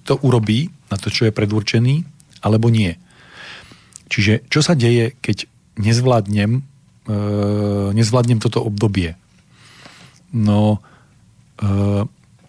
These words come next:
ostane, eh,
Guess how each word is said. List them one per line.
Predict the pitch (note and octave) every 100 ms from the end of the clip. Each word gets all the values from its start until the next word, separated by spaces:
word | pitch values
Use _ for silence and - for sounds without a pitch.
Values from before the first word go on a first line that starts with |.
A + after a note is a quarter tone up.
| _ _ - - _ _ -
ostane, | - A2 - C3+ B2+ B2 A#2+ - _ _ _ _ _ _ _ _ _ _
eh, | G#2 G2+ G2+ G2 G2 F#2+